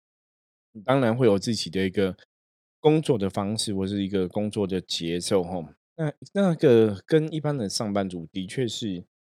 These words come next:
很不一样吼。所以你要怎么去取得一个平衡吼，这个真的是需要很大的一个智慧。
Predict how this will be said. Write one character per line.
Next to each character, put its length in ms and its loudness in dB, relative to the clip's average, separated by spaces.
很 120 -4
不 140 -2
一 160 -4
样 240 2
吼。 260 -6
所 100 0
以 40 2
你 60 2
要 100 4
怎 140 -2
么 100 -2
去 460 -4
取 300 -6
得 160 0
一 40 -4
个 200 -2
平 400 -10
衡 240 -6
吼， 240 -8
这 180 0
个 80 2
真 160 -4
的 60 -4
是 260 -4
需 160 -8
要 80 2
很 180 -6
大 140 -2
的 80 -4
一 20 -6
个 120 -2
智 260 -18
慧。 260 -8